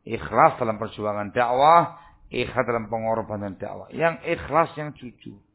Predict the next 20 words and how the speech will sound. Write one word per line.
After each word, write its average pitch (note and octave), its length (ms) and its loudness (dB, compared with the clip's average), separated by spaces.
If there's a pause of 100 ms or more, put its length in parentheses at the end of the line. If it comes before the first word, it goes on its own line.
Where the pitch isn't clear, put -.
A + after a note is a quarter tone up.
(260)
Kita A2+ 280 -6
hanya A2+ 200 -6
mengharap A2+ 400 -2
ridhonya A#2 560 -6
Allah, D3 400 4 (320)
ajr C#3 400 0
minallah, A#2 720 4 (280)
bukan C#3 360 0
kepentingan A2+ 400 -6
pribadi, B2 760 2 (200)
bukan C#3+ 400 2
tendensi A#2+ 320 0
duniawi. G2 400 -8 (800)
Yang F#3 360 8
kedua, A3 440 10 (640)
yang G#2+ 160 -4
terpenting B2 400 -2
adalah A2+ 440 0 (120)
jaga A2 320 -6
ukhuwah. A2+ 520 -4